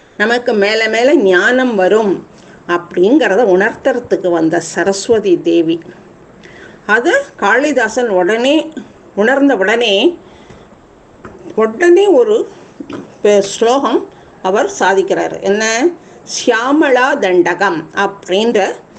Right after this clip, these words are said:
ஒரு சோஸ்திரம் எழுதுறார். அப்ப-, அப்பத்திலிருந்து தான் அவருக்கு நாம் யார், நம்ம ஒரு சாதாரண மனுஷன் அப்படிங்கிறது அவருக்கு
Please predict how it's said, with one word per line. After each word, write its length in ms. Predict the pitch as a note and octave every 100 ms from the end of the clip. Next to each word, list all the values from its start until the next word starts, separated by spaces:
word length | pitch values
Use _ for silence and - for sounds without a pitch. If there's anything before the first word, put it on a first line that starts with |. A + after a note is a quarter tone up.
| - - - -
ஒரு 240 | F#3 F#3+ F#3+
சோஸ்திரம் 480 | F#3+ G#3+ - G#3 B3
எழுதுறார். 480 | E3+ F3+ F#3 E3 D#3+ - - - - - - - - - -
அப்ப-, 360 | - - F#3+ - -
அப்பத்திலிருந்து 920 | F#3 F3+ G3 G3+ F3 F#3+ G#3 C4+ B3
தான் 220 | A3 D#4 - - -
அவருக்கு 640 | F#3 G3 G#3 - G3 G4 B3+ - - - -
நாம் 360 | F#3 G3 A3 F3
யார், 340 | F#3+ F3 C#3+ - - - - - - - - -
நம்ம 500 | F3+ G3 G#3+ A#3+ E4+ - - - - - - -
ஒரு 160 | F#3+ F#3+
சாதாரண 640 | F#3+ E3+ D#3+ E3+ F3+ E3+
மனுஷன் 460 | F#3 F#3 A#3 G#3 E3 -
அப்படிங்கிறது 760 | F#3 - G3+ C#4 D4+ C#4 C4+
அவருக்கு 460 | F4+ F#3+ F3+ E4+ C5+